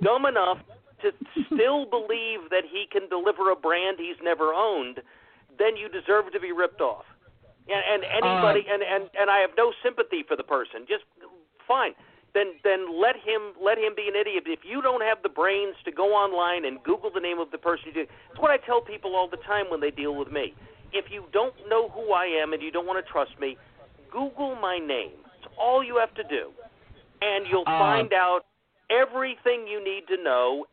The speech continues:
Speaker 1: and I have no problem with everything you'll find out.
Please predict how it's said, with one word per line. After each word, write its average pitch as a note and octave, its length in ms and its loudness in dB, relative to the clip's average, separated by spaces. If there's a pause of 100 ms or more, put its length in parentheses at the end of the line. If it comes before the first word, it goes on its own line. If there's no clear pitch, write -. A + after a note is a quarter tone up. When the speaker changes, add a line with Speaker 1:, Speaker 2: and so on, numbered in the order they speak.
Speaker 1:
and F#3 140 -2
I G3+ 140 0
have G3+ 180 0
no G#3 200 2
problem G#3 580 0
with F3 200 -2
everything E3+ 440 -4
you'll E3 220 -6
find F#3 280 -4
out. B3+ 260 -6